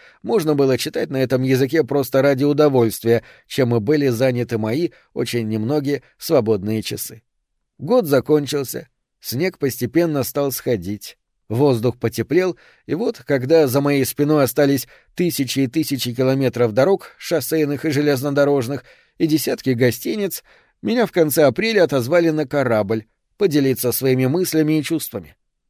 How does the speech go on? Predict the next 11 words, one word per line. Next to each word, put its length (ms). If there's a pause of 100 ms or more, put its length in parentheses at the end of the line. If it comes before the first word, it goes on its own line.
(120)
Корабль 440
изо 220
всех 280
сил 220
пытался 480
понять 460
настроение 680
планеты, 600 (320)
сформировать 640
то 140
впечатление, 800